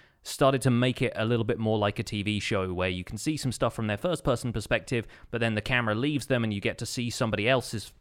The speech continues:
point of view as they come into the scene, and, you know, camera moves and stuff can happen like it's a multi-camera show or something. So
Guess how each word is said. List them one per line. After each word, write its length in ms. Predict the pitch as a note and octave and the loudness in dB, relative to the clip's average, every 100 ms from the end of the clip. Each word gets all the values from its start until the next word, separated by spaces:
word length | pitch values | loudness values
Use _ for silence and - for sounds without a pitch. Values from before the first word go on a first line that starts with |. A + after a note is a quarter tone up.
| _ | _
point 200 | - A2 | -4 -2
of 80 | F#2+ | -2
view 220 | G#2 G#2 | 0 2
as 180 | G2+ A2 | 4 2
they 140 | - G2+ | -2 -4
come 180 | A2 | -4
into 180 | G2+ F#2+ | -4 -6
the 80 | - | -10
scene, 440 | - C#3 A#2+ G#2+ | -2 0 2 0
and, 240 | F#2 F2+ E2+ - - _ - | -2 -4 -8 -16 -20 _ -8
you 80 | G2+ | -4
know, 100 | F#2 | -2
camera 340 | - A#2 G2+ | 0 2 2
moves 240 | F#2 F2+ | 0 -4
and 80 | G2 | -6
stuff 220 | - F2+ | -6 -6
can 120 | - F#2+ | -6 -6
happen 300 | F2+ G2 F2+ | -6 -4 -4
like 220 | F#2 G2+ | -4 -6
it's 160 | D#2+ | -8
a 60 | G2+ | -6
multi-camera 720 | F#2+ F#2+ F2+ - G2+ F2 F2 | -4 -4 -4 -4 -4 -2 -4
show 340 | - A2+ G2+ F#2 | 0 2 2 2
or 100 | F#2+ | -2
something. 460 | G#2 F2+ F#2+ G2 | -4 -4 -8 -10
So 300 | - - F#2 | -10 -6 -6